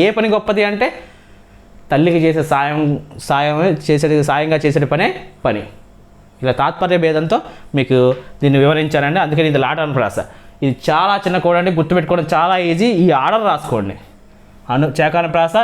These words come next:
యమకం, లాట్ అనుప్రాస. అర్థభేదం, అర్థభేదం, అర్థభేదం లేకుండా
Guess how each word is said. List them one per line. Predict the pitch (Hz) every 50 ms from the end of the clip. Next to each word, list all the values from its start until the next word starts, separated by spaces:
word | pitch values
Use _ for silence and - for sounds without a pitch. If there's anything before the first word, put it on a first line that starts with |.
| 214 147 131
యమకం, | 135 143 147 147 180 214 214 175
లాట్ | 151 139 135 131
అనుప్రాస. | 113 104 101 104 92 98 - - - - - - - - - - - - - - - - - - - - - 135
అర్థభేదం, | 139 135 165 175 180 180 190 208 233 - - -
అర్థభేదం, | 139 135 160 160 165 175 180 180 - - - - 123
అర్థభేదం | 135 131 160 160 170 170 165 160 151 127 135
లేకుండా | 151 175 - 196 196 202 220